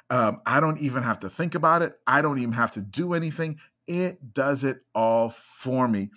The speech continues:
because I've set it up to do it automatically. Now, you can either do manual or automatic, completely up to you. Completely up to, to you. So that's, um, my ninja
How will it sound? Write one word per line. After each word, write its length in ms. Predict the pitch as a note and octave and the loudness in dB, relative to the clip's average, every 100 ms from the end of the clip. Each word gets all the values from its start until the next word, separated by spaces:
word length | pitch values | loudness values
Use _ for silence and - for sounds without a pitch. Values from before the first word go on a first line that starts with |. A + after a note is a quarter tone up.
| _ | _
because 200 | A#2+ A2 | -6 0
I've 100 | F#2+ | 0
set 160 | - A#2 | 0 0
it 80 | A2+ | 2
up 120 | - | 0
to 80 | F#2+ | -2
do 160 | G2+ | -2
it 60 | G2 | 0
automatically. 760 | G2 G2 G#2 G#2 G2 - E2 - - - - | 0 0 0 0 -2 -8 -14 -16 -20 -10 0
Now, 280 | A#2 F2+ - _ _ - | 2 2 -4 _ _ -8
you 100 | A#2+ | -2
can 140 | A2+ | 2
either 160 | A2 F#2+ | 2 2
do 120 | F2+ | -2
manual 600 | F#2 C3+ F3+ F#3 F#3 F3+ _ - | 0 2 2 2 0 -4 _ -4
or 260 | C3+ C#3 C3 | 2 2 4
automatic, 600 | C3 B2+ B2 A#2+ A#2+ _ | 2 4 2 2 -4 _
completely 680 | - A#2 - C#3 D3 C#3 C#3+ - | -12 -10 -4 -4 -2 -2 -4 -4
up 220 | A2 A2 - _ - | -6 -6 -12 _ -14
to 200 | - A2 | -8 -6
you. 380 | F2+ F#2 D#2 - _ _ _ _ _ | -4 -4 -4 -10 _ _ _ _ _
Completely 500 | - G2 A#2+ A#2+ A#2 | -10 -6 -4 -4 0
up 160 | A2 G#2 | -2 -2
to, 160 | - G2+ _ | -8 -10 _
to 120 | - G2 | -6 -6
you. 240 | D#2+ C#2 _ - - | -6 -10 _ -20 -8
So 380 | - G#2+ E2+ - _ _ - _ - | 2 2 2 -6 _ _ -20 _ -2
that's, 400 | A#2 C#3 F3+ E3+ | 8 8 8 8
um, 380 | C#3 C3+ A#2 - - | 10 10 6 -8 -12
my 420 | B2 B2 C3+ F3 | -6 2 4 4
ninja 720 | F3 C#3+ E3 E3+ A2+ G2+ | 2 -2 0 -2 -2 -2